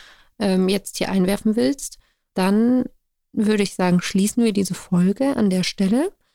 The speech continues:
mit der Bitte, eure Gedanken mit uns zu teilen. Wie geht es denn euch?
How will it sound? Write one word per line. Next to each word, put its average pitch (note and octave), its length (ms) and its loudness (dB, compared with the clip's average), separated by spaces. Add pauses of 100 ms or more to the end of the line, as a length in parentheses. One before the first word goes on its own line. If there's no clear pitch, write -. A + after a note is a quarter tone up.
(140)
mit - 440 -4
der F#3 120 0
Bitte, A#3+ 680 -2 (360)
eure A3 280 2
Gedanken F3+ 340 0
mit - 140 -2
uns - 260 -4
zu - 140 -6
teilen. - 480 -6 (400)
Wie G3 160 -2
geht G3+ 260 -2
es - 140 -4
denn F#3 240 0
euch? A3 560 -2